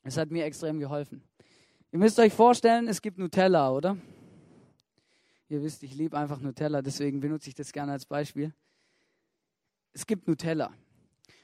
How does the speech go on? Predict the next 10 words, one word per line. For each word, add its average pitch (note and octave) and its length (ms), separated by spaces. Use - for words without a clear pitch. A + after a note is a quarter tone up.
Und F#3 100
es G#3+ 140
gibt A#3 180
vom F3+ 220
Hofer A3 420
auch G3+ 260
Nutella, D3 500
das D3 160
heißt E3+ 260
Nutoka. D#3+ 580